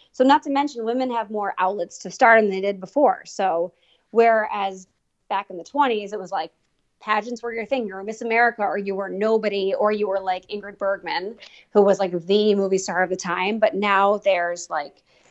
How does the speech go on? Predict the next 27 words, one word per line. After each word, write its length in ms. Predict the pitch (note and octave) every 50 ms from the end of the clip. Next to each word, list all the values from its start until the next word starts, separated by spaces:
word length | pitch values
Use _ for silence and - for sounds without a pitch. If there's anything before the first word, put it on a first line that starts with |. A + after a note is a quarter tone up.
| - _ - -
talent 420 | - - B3+ C#4+ D#4 D#4 C#4+ C#4
competitions, 1300 | - C#4+ C#4 C4+ C#4 C4 - - C4 B3 B3+ - B3+ A#3 A3 G#3+ G#3+ G#3 G#3+ G#3 G#3 G3+ G3+ G3+ - - - _ _ _ _ _ _ -
there's 840 | G3 F3+ F#3 F#3+ F#3+ F#3+ F#3 F3+ F3+ F3 F3 F3 F3 E3 - - - -
reality 520 | F#3+ F#3+ F#3+ F3 E3 D#3 E3 D3 C3+ D#3+
T 220 | - - F#3+ F#3
V, 560 | F3+ F#3+ A3+ D4 D#4 D4+ C#4+ C#4 C#4 C4+ C4+ -
and 260 | - A3+ A#3 A#3 A3+
pageants 460 | A#3+ C4+ E4 G4+ - A#4+ A#4 G4+ -
really 260 | C4+ C4 C4 C4 A#3+
are 400 | - - G#3 G#3 G#3 G#3+ G#3+ - - -
a 60 | F#3+
drop 320 | F#3 - G3+ G3 A3 -
in 80 | A#3 G#3+
the 80 | G3 F3
bucket 640 | - - D3 F3+ - C4 C#4+ D#4+ - - - - _ _
for 100 | - A3+
female 380 | - A#3+ A3+ A3+ A3 G#3+ G#3 G3+
exposure. 720 | G3+ - - - G3+ G#3 G#3 - D4 D4+ E4 F4+ F#4+ F#4 _ _ _ _ _ _ _
So 140 | - - B3
there's, 160 | B3+ B3 B3
like, 100 | C4+ - -
a 80 | A3 G#3
race 520 | G3 F#3+ G3 A3 A3 A#3 B3+ B3 - -
to 120 | - - A3
stay 340 | G#3+ - - A3+ A3 A3 A3
relevant 600 | G3+ G3+ F#3 G3 A3 A3+ G3 G3+ G3 F3+ - _
for 220 | - G#3+ G3+ -